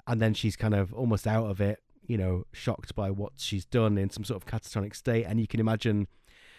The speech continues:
this is all playing out in her mind of her overcoming the, the, this monster, uh, at which point the police pull up and there's a siren blaring and the living room of the,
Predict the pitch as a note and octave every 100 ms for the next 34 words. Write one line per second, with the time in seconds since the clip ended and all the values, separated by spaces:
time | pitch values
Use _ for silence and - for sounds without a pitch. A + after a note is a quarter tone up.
0 | - _ _ _ _ - A#2+ A2+ A#2+ A2+
1 | A2+ - A#2 A2+ A2 A2+ G2 G#2+ G#2+ A2+
2 | A2 G2+ G2 G2+ F#2+ - G#2+ G#2 G2+ A2+
3 | G#2+ G2+ - A#2 G#2+ G2+ G2 G2 - G#2+
4 | G#2 G2+ G2 G2 G#2+ A2+ B2 - - F#2
5 | F2 - - - - - - A2+ G#2 G2
6 | G2+ - A#2 A#2 - A#2 A2 G#2+ A2+ A#2
7 | - - A2+ G2+ G2 - - - A2+ A2
8 | G2+ G#2 - A2 A2 G#2+ G2+ G2+ G2 G2
9 | _ _ _ A#2+ A#2 A2+ A2 G#2 G2 G2
10 | G2 - A2 G2+ G2 A2 A2 A2 G#2 G#2
11 | G2+ G2 G#2+